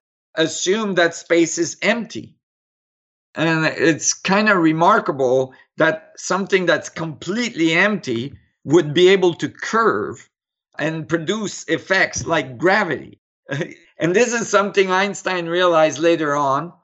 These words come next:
It took him about ten years, and then he came back saying, "No, no, no, we cannot remove the ether,"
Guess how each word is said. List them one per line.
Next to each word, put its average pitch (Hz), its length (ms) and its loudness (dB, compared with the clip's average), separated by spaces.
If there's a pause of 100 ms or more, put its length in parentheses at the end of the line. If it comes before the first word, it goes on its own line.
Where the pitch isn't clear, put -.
(580)
It 143 120 -12
took 208 160 2
him 202 160 2
about 160 360 4
ten 160 240 -2
years, 147 400 -4
and 156 100 -6
then 170 160 2
he 160 100 -6
came 147 360 -2
back 165 500 0
saying, 165 420 -6
"No, 180 140 -2
no, 196 140 0
no, 185 160 4
we 160 200 -2
cannot 190 480 0
remove 170 440 2
the 156 80 2
ether," 156 580 -2